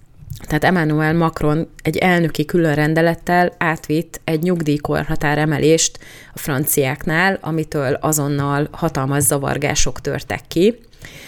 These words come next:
És ugye az ember egy kicsit elgondolkozik ezen, hogy vajon mi bajuk van a franciáknak az egésszel, mert ugye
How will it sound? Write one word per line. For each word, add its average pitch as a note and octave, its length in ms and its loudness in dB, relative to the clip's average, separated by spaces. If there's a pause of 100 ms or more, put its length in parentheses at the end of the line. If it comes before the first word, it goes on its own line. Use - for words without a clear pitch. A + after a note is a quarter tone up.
(500)
És F#3 460 2 (160)
ugye F#3 340 -2
az F3+ 140 -2
ember B3 220 0
egy F#3 100 -2
kicsit - 300 -4
elgondolkozik D3+ 680 -2
ezen, E3 340 0
hogy D#3 380 0
vajon E3 240 4
mi F#3 120 2
bajuk F#3 320 2
van C#3+ 120 -2
a D3 60 0
franciáknak D3 1040 -2
az D3 120 -4
egésszel, C#3+ 840 0
mert C#3+ 580 -2 (100)
ugye D3+ 380 2